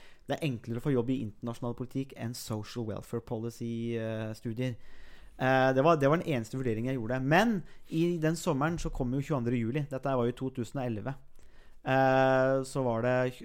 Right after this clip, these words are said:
fikk vi tjueandre juli, og da jeg kom i, til Wales, så var, kunne jeg ta en spesialisering i terrorisme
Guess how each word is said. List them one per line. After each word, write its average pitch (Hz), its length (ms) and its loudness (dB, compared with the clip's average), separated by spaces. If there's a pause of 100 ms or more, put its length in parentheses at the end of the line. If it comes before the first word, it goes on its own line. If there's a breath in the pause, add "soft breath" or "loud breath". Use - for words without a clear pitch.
(280)
fikk 127 160 -4
vi 127 80 -4
tjueandre 120 320 0
juli, 120 340 0
og 147 120 2
da 131 100 6
jeg 131 160 4
kom 120 160 -2
i, 131 80 -2 (100)
til 139 140 2
Wales, 160 340 0
så 135 140 -6
var, 120 240 0
kunne 123 180 0
jeg 123 140 -4
ta 117 140 -4
en 120 100 -6
spesialisering 120 880 -2
i 113 240 -8 (400 soft breath)
terrorisme 123 720 -2